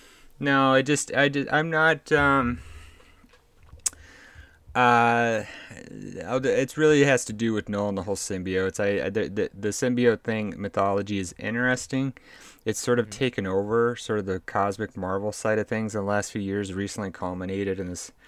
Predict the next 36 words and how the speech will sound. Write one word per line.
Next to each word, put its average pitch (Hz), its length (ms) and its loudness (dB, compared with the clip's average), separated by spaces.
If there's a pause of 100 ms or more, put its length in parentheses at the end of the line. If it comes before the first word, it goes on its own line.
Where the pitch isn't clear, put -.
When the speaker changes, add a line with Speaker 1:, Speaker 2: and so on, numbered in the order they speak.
(500)
Speaker 1:
massive 104 460 0
King 107 220 -6
in 95 140 -6
Black 92 360 -2
story 101 480 -2
arc, 101 460 -2
and 98 500 -6
I 107 140 -6
did 104 220 -4
every, 117 340 0
so - 100 -4
everybody 113 480 0
becomes 107 340 -4
a 98 40 -8
symbiote, 104 640 0
everybody 104 420 -2
gets 101 220 -4
a 101 60 -4
little 101 380 -2 (560)
Venom 101 380 -2
or 98 80 -2
Carnage 98 480 -4
or 104 40 -4
whatever, 101 300 0
and 104 100 -2
I 110 40 -4
just, - 160 -8
I'm 131 80 -6
not 135 160 -4
into 110 400 -2
it. 95 240 0
I, 95 120 -4
I - 20 -2
just, 98 160 -6
I'm 98 180 -4
never, 107 420 0